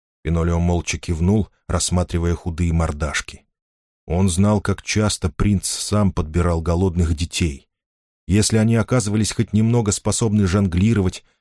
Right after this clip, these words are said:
стоять на голове или проделывать еще какие-нибудь штуки, способные вызвать у людей улыбку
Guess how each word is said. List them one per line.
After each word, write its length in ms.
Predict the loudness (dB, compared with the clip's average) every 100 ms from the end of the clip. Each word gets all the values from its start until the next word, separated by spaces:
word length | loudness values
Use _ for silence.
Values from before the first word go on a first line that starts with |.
| _
стоять 340 | -4 0 2
на 120 | 2 0
голове 520 | 2 0 2 2 0 _ _
или 200 | 2 2
проделывать 680 | 2 0 2 2 2 0 -2
еще 320 | -4 0 0
какие-нибудь 500 | 0 0 0 2 -2
штуки, 420 | -6 -4 -4 -4
способные 640 | -8 -4 -2 0 0 2 2
вызвать 420 | 0 0 -2 -4
у 40 |
людей 340 | -4 0 0 0
улыбку 600 | 0 4 2 0 -2 -2